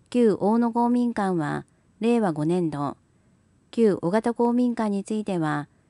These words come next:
令和六年度に解体する予定としている。質問。現支所の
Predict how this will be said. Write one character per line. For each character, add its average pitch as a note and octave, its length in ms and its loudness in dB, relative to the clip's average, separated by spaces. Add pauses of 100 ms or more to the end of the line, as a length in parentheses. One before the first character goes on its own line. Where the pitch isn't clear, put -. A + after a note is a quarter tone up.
(120)
令 A3 200 2
和 E3+ 120 0
六 D#3+ 220 -4
年 A#3+ 200 0
度 A3 120 -2
に F3 120 0
解 F3 220 -6
体 F#3 180 -4
す F3+ 140 -10
る E3 140 -4
予 D3+ 100 -4
定 E3 220 -4
と E3 140 -6
し - 100 -12
て - 80 -12
い D3 180 -6
る。 C#3 220 -10 (1700)
質 - 240 -6
問。 D#3 280 0 (680)
現 A#3+ 240 2
支 A#3+ 160 -6
所 A3+ 180 -2
の D#3+ 300 0